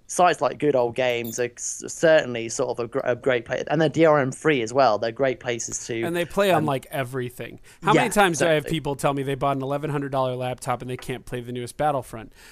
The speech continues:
Speaker 1: Mm.
Speaker 2: True, but you can play, like,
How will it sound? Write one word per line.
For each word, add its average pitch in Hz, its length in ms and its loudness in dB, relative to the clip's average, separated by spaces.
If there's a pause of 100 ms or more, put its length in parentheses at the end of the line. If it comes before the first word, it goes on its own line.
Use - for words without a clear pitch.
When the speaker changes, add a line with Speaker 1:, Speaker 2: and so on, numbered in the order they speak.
(320)
Speaker 1:
Mm. 117 280 -6
Speaker 2:
True, - 500 -2 (260)
but 302 360 8
you 190 160 -4
can 156 220 -4
play, 233 260 0
like, 110 440 -14